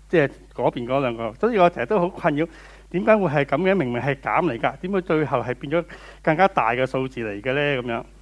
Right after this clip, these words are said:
咁所以我一路都搞唔掂，最後我只係話俾自己聽，算啦，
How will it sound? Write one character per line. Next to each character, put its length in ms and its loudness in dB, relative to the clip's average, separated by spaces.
咁 180 -4
所 140 2
以 180 -2
我 80 6
一 60 10
路 160 8
都 80 4
搞 200 4
唔 80 2
掂， 200 -6
最 160 0
後 160 2
我 80 4
只 120 -4
係 200 2
話 160 0
俾 100 -4
自 120 -10
己 120 -6
聽， 240 -4
算 180 -4
啦， 180 0